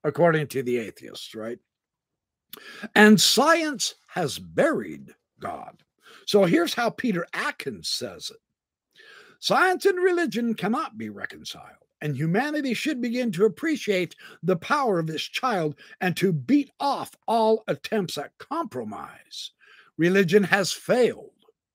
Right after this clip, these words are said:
and its failure should stand exposed. Science, with its currently successful pursuit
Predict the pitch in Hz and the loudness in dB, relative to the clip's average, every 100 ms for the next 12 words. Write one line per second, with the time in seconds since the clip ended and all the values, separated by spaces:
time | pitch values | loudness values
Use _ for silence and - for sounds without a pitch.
0 | _ - - 175 190 185 208 - - 202 | _ -20 -8 0 2 6 6 4 2 4
1 | 190 180 180 160 185 160 - 180 165 156 | 4 4 0 -2 -4 -4 -2 0 0 -2
2 | 143 - - - - - 151 98 87 - | -4 -6 -10 -6 0 2 2 -2 -10 -16
3 | - - - _ _ _ _ _ _ _ | -16 -20 -20 _ _ _ _ _ _ _
4 | - 160 165 165 147 170 160 175 - - | -4 0 2 0 -2 -2 -2 -2 -2 2
5 | 233 220 185 175 - 165 - 247 - 196 | 2 2 -2 -4 -4 -6 -4 -4 -4 -8
6 | - 156 - 262 - | -8 -8 -4 -4 -6